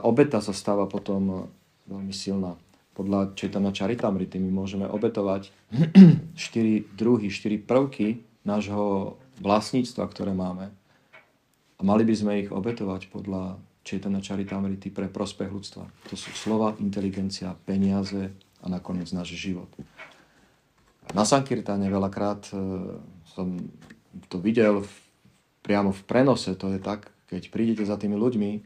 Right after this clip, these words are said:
tak keď chcete, aby oni obetovali niečo, tak chcete to minimum,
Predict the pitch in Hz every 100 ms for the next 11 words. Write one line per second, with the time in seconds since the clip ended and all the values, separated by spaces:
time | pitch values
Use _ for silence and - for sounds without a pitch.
0 | _ _ _ - 98 98 - - 101 92
1 | - 139 113 107 113 120 120 120 117 95
2 | 92 92 90 87 98 98 - _ _ _
3 | _ _ _ _ - 98 98 - 113 117
4 | 123 113 113 98 90